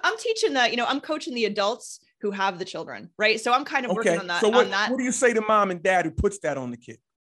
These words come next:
Speaker 1: Right. Well, a lot of it is, is the orientation, right? What are we
Speaker 2: Gotcha.
Speaker 1: oriented toward? 'Cause
Speaker 2: Yeah.
Speaker 1: that's the whole thing, right? If we're, if we're trying to be perfect, okay, well, let's, let's, let's look at that. Like, what are we orienting toward? What's the, what's the,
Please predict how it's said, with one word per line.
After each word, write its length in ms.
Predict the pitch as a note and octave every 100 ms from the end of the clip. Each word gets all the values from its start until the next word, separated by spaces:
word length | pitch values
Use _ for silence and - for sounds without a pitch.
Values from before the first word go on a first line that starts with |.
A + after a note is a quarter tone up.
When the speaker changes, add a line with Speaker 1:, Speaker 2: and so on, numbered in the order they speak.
| _ _ _
Speaker 1:
Right. 260 | F#3 D#3+ B2+
Well, 300 | A3+ C4+ C4+ -
a 60 |
lot 180 | B3 C#4+
of 80 | F#4
it 100 | C4+
is, 340 | A3 G3 - -
is 480 | G#3+ G3+ G3 F3+ - _ _ _ _ _ _ _
the 260 | F3+ A3+ G#3+ -
orientation, 960 | A3 A3+ G#3 - - F#3 - - - - -
right? 140 | G3+
What 120 | A3+
are 60 | G4
we 120 | -
Speaker 2:
Gotcha. 120 | - -
Speaker 1:
oriented 680 | G#3+ A3+ A3 G#3+ A3 F3 -
toward? 540 | - - F#3 D#2+ - - _ _ -
'Cause 120 | -
Speaker 2:
Yeah. 60 |
Speaker 1:
that's 140 | D#4+ -
the 80 | D#4
whole 220 | C4+ C4
thing, 240 | - C4
right? 160 | F#3+ F3
If 100 | G#3+
we're, 160 | C4
if 140 | A#3+ B3
we're 60 |
trying 180 | C4 E4
to 80 | C4
be 340 | E3+ A#3+ A#3 _ -
perfect, 600 | D4 C#4+ D#3 B2 - - _ _ _ _ -
okay, 220 | A3+ C4
well, 140 | A#3
let's, 260 | C#4 D#4 -
let's, 320 | B3+ D4 - -
let's 220 | A#3 B3+
look 240 | A3 B3+ A#3+
at 80 | -
that. 140 | B2
Like, 140 | C#3+ F3
what 100 | C4
are 60 |
we 100 | D#4
orienting 420 | - A#3 A#3 A3 F#3+
toward? 320 | - F#3+ -
What's 180 | G3+ -
the, 200 | B3 A3
what's 240 | G#3 A3
the, 260 | - A3